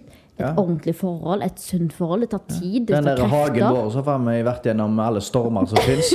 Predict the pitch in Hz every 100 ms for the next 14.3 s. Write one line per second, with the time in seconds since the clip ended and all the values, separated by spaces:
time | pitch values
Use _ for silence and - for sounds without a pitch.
0 | 381 - 311 370 381 220 135 143 269 147
1 | 143 127 127 170 160 139 143 143 147 123
2 | 127 139 143 - 113 165 127 113 147 143
3 | 110 117 165 - - - - - 139 151
4 | 127 151 156 127 123 - - - 480 -
5 | - - - 131 151 156 131 135 170 151
6 | 120 127 175 - - 127 143 139 160 -
7 | 127 120 131 131 127 127 - - - -
8 | 143 135 135 131 120 - 127 131 160 -
9 | - 330 427 185 190 131 127 - 147 113
10 | 110 - 123 196 - - - - - _
11 | 277 294 294 254 254 247 262 247 - -
12 | _ _ - 339 311 320 269 254 254 254
13 | 254 240 214 202 226 226 208 202 240 247
14 | 220 175